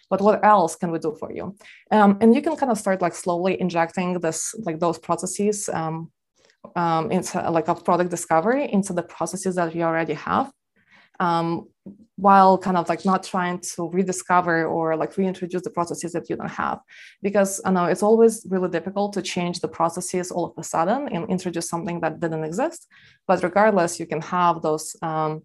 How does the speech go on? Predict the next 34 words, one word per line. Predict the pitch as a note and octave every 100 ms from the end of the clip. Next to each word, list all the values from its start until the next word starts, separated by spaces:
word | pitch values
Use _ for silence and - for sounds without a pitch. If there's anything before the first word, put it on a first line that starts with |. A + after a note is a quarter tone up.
| _ -
moments | F3 G3+ G#3 D#3+ -
where | E3 D#3+
you | E3
introduce | F3 - E3+ E3 E3 - - _ -
a |
little | A3 D4
bit | G3+ -
of | -
product | E3+ C#3
discovery | C3+ - F3+ E3+ D#3+ D#3
and | E3 D#3+
the | D#3+
feedback | - F#3 - D#3+
and |
the | D#3+
insights | F#3 - -
that | D#3
you | D#3
get, | D#3 D#3 A3+ - - - - _
um, | - F3 E3+
within | F#3+ G3
the | F#3+
processes | F#3+ F3 E3+ E3+
that | D3+
you | -
already | A2+ -
have. | F3+ -
And | G3+
then | G#3 G#3 G3+ - _ _ _ -
kind | A#3+
of | A3
build | G#3+ A3+
from | G#3+ E3
there. | - - - -